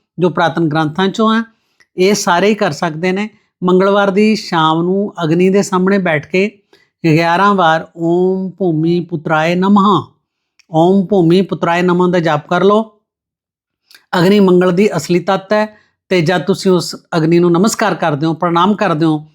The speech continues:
ਸਿਰ ਝੁਕਾਉਂਦੇ ਹੋ, ਤਦ ਘਰ ਦੀ ਅਸੰਤੁਲਿਤ ਊਰਜਾ ਆਪਣੇ ਆਪ ਸ਼ਾਂਤ ਹੋ ਜਾਂਦੀ ਹੈ। ਮੈਨੂੰ ਕੁਮੈਂਟ ਕਰਕੇ ਦੱਸਣਾ ਹੈ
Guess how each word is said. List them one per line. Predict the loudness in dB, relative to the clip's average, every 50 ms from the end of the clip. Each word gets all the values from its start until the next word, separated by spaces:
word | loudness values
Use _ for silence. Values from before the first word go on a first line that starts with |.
| _ _
ਸਿਰ | -4 -2 -2 -2
ਝੁਕਾਉਂਦੇ | -2 -2 -2 0 0 0 2 2
ਹੋ, | 0 -2 -2 -6 _ _ _ _
ਤਦ | -2 -2 -2
ਘਰ | -2 -2 -2 -2 -2
ਦੀ | 0 0 0 -2 -2 -4 -8
ਅਸੰਤੁਲਿਤ | -10 -6 -2 -2 -2 0 2 2 2 2 0 -2 -4 -2
ਊਰਜਾ | -2 0 0 0 0 -2 -2 -4 -6 _ _ _ _ _ -6 -6
ਆਪਣੇ | -6 -4 -2 0 0 2
ਆਪ | 0 -2 -4
ਸ਼ਾਂਤ | -6 -8 -8 -6 -6 -6 -6 -6
ਹੋ | -6
ਜਾਂਦੀ | -6 -6 -8 -8 -8 -6 -4 -6
ਹੈ। | -6 -8 -10 -18 -20 -8 _ 0
ਮੈਨੂੰ | 2 2 2
ਕੁਮੈਂਟ | 2 2 2 2 2
ਕਰਕੇ | 0 0 -2 -2 -2 -2
ਦੱਸਣਾ | -2 -2 -4 -4 -2 -2
ਹੈ | -2 -2 -2 -6